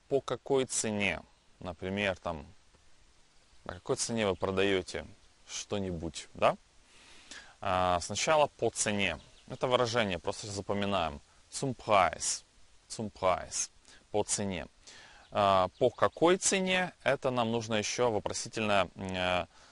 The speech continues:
а, вопросительное местоимение какой, да?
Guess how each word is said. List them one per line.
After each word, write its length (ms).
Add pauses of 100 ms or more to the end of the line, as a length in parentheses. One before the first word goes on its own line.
(200)
а, 960
вопросительное 480
местоимение 680
какой, 520
да? 260